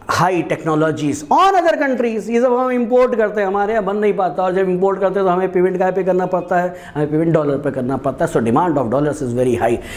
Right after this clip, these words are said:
अब स्वाभाविक सी बात है, जिसकी demand ज़्यादा होगी। अब आ जाते हैं Federal Reserve पर। Federal Reserve का नवंबर एक, दो हज़ार, अ, that is पिछले साल बाईस का reserve कितना था? ज़ीरो percent। Economy पूरी safe थी, Federal Reserve को कोई चिंता नहीं थी,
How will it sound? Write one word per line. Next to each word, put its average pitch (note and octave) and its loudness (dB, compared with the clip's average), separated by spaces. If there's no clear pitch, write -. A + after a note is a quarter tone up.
अब - 2
स्वाभाविक C#3 0
सी - -4
बात C#3+ 0
है, E3 2
जिसकी C#3 0
demand C3+ 2
ज़्यादा C3+ 0
होगी। B2+ -2
अब D3 4
आ C#3 0
जाते C3+ 2
हैं E3 -2
Federal C3+ 2
Reserve C3 2
पर। B2+ -6
Federal C#4 2
Reserve F#3 2
का E3+ 2
नवंबर G3+ 2
एक, F3 2
दो F#3+ 4
हज़ार, F3 0
अ, D#3+ 2
that E3 0
is F3 -2
पिछले G3+ -2
साल E3+ 0
बाईस G3 0
का G3+ -2
reserve F#3 2
कितना F#3+ 0
था? G3+ -2
ज़ीरो D3 -2
percent। C#3+ -2
Economy E3+ 0
पूरी E3+ -2
safe E3 -2
थी, F3+ -6
Federal D#3+ 2
Reserve D3+ 2
को D#3+ 2
कोई D3+ 2
चिंता C#3 2
नहीं F3 0
थी, F3+ -4